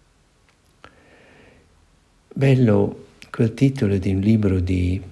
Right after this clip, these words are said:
Pezeshkian, Nusrat Pezeshkian, un psichiatra iraniano che lavora in Germania,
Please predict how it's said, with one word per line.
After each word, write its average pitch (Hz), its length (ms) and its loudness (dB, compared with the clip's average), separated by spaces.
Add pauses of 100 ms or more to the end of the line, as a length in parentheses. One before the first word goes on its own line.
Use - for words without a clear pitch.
(280)
Pezeshkian, 98 1080 -4 (1000)
Nusrat 107 460 -4
Pezeshkian, 104 720 -4
un 95 100 -6
psichiatra 104 720 -4 (500)
iraniano 95 720 -2
che - 120 -6
lavora 95 340 -4
in 95 160 -4
Germania, 92 640 -4